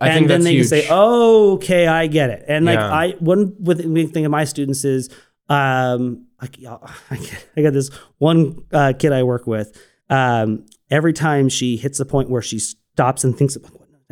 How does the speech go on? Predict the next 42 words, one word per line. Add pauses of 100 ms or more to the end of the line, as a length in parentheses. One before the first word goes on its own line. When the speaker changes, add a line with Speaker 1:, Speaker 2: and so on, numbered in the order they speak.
(280)
Speaker 2:
Her
mom
in
the
back
goes, (260)
"It's
A
flat,
just
play
the
A
flat." (200)
And
I
just
wanna
go,
"You
need
to
not
be
in
here."
Speaker 1:
<laughs>
Yeah.
Speaker 2:
Because
what
I
wanna
do
is
go
to
her
and
say,
"Okay,
awesome.
What's,